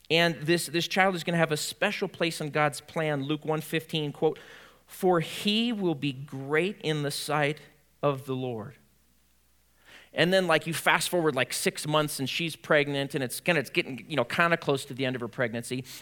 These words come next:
And then we find out that her cousin, her cousin also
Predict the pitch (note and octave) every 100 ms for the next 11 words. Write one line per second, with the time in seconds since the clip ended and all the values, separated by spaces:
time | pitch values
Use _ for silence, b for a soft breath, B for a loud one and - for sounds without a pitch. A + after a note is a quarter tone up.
0 | - D#3 G#3 A#3+ A3+ - F#3+ F3 E3+ D3+
1 | C3+ C#3 B2+ - - F3 E3 A#2+ F2+ F2+
2 | - _ _ _ b b b b - E3
3 | - F#3+ F#3 A#2+ A2+ - B B _ F3+
4 | A3+ A3+ D3 G#2+ G#2